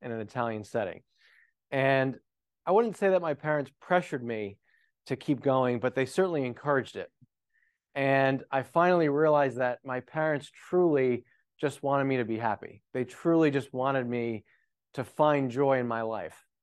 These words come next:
Uh, and that gave me the confidence to leave. Um, that gave me the confidence to move on. Um, I moved to New York in August of twenty ten.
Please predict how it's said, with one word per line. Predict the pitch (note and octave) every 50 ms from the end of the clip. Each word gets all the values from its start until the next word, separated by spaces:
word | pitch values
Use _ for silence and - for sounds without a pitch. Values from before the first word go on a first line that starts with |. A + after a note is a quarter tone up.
| _ _ _ _ _ _ -
Uh, | A2 A2+ A2+ A2
and | B2+ C#3
that | D3+ D#3+ D#3+ D#3+
gave | E3+ E3+ E3 D#3
me | D#3
the | D3 C#3+
confidence | C#3+ - D3 C#3+ C#3+ C#3 - C#3 C#3 C3+ C3+ -
to | - C#3+ B2
leave. | B2 C3+ C#3 D#3+ G3+ G3+ - _ _ _ _ _ _ _ _ -
Um, | A#2+ A#2+ A#2 A#2 A#2+
that | B2+ C3 C3
gave | - C#3 C#3
me | C#3 C#3
the | C3 C3 B2+
confidence | - C#3 C#3 C3+ C3 C3+ A#2+ - -
to | - C3+
move | C3+ C3 B2
on. | B2+ B2+ B2+ C3+ C#3+ D#3+ F3 E3 _ _ _ _ _ _ _ _ _ -
Um, | A2+ A2 A2 A2 A2 A2 A2
I | B2 B2
moved | C3 C#3 C#3+ D3+ C3+ C#3
to | - C#3+
New | C#3 C3+ C3+
York | C3+ C3+ C3+ D3 D#3+ D#3+ - - - _ _ _ _ -
in | C#3 B2+ B2
August | A#2+ B2 C3 C3+ C3+ D3+ D3+ - - - C#3
of | B2 B2
twenty | - - - C3 C3 C3 B2+ B2
ten. | - - - C#3 C3 C#3+ F3+ G3+